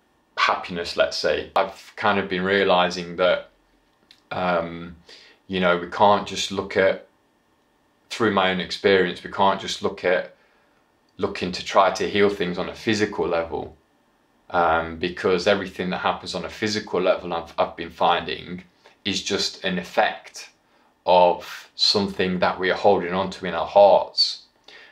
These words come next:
And so if we solely, you know, just do a juice cleanse to heal a certain type of condition we may have,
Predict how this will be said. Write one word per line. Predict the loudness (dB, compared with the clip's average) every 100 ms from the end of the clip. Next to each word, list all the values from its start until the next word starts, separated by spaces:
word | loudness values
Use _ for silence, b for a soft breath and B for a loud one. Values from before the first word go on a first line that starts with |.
| B -4
And | -2
so | 0 6 6 6
if | 0 -6 -4
we | 0 2 0 -2 B B B B
solely, | 0 6 6 6 2 -2
you | -2 -2
know, | 0 -2
just | -4 -8 -4
do | -2
a | -2
juice | -2 -4 -4
cleanse | -4 0 0 0 -8 -8
to | -2 0 0 0 -4 -12 b b b _ _ _ _ _ _ _ -14
heal | -4 0 2 2 0 -4
a |
certain | 0 2 2 2
type | 0 0
of | -6
condition | -8 -4 -4 -4 -4
we | -4
may | 0 0
have, | 0 2 2 2 -2